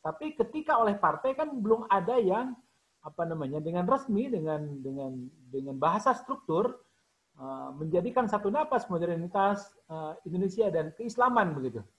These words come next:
Kan sampai ini, sampai hari ini belum begitu. Nah, baik, eh, apa namanya, eh, pan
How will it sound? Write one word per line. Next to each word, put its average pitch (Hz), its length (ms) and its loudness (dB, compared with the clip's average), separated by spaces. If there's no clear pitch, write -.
Kan 233 160 -2
sampai 220 320 0
ini, 262 80 -4
sampai 190 200 -2
hari 202 200 0
ini 254 160 -2
belum 180 400 8
begitu. 117 160 -4
Nah, 139 80 -12
baik, 214 640 6
eh, 156 600 -6
apa 160 320 -4
namanya, 160 720 -2
eh, 147 240 -2
pan 294 240 6